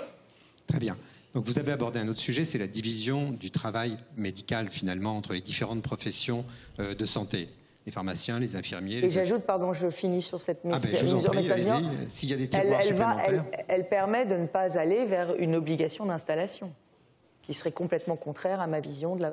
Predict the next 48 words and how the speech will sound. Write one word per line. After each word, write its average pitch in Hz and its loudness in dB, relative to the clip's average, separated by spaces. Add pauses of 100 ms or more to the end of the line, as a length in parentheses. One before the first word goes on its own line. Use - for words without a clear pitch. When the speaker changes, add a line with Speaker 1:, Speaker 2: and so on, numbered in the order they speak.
Speaker 2:
d'une 147 -4
profession 151 -4
libérale, 143 -2 (320)
qui - -12
est - -8
celle 160 0
des 151 0
médecins. 147 -8 (840)
Speaker 1:
On, 160 -2
on 170 2
peut - 4
rappeler 165 2
au 156 0
passage, 151 0
puisque - -2
vous 113 0
souhaitez 120 -2
poursuivre 113 -4
un 104 -2
peu 123 -4
sur 110 -2
cette 104 -8
question, 202 -4
que - -6
les, 107 -2 (480)
les 101 -4
médecins 104 -2
libéraux 110 0
sont 113 0
loin 110 2
d'être 110 -2
majoritaires 107 0
dans 113 0
le 92 0
début 92 -2
de - -8
carrière. 120 0
Aujourd'hui, 95 0 (400)
les 95 0
médecins 95 0
salariés 98 0
sont 117 -2
beaucoup 90 -6
plus 92 -4
nombreux, 123 2
il 98 0
me 92 0
semble. 90 -4